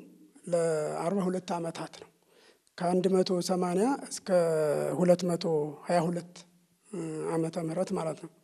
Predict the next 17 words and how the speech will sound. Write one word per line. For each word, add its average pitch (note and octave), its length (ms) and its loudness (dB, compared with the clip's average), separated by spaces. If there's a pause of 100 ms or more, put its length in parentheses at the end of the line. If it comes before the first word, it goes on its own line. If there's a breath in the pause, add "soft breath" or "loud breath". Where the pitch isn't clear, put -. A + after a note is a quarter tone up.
ወይም F#3 200 4
ደግሞ F#3 220 -2 (120)
በፈረንጅ E3 760 -2
አቆጣጠር E3+ 500 -4 (640 loud breath)
ከሰ-፣ F3+ 440 2
ከአንድ F3+ 260 2
መቶ F3+ 220 2
ሰማንያ F#3 380 0
ስምንት G3+ 300 0
እስከ - 200 -10 (420)
ሠላሳ E3+ 400 0 (880)
ባለው E3+ 420 2 (480 soft breath)
ለአርባ F#3+ 260 6
ሁለት F3 300 4
ዓመታት E3+ 420 -2 (640)
በፓ-፣ E3 480 -2
በፕትርክና F3+ 640 0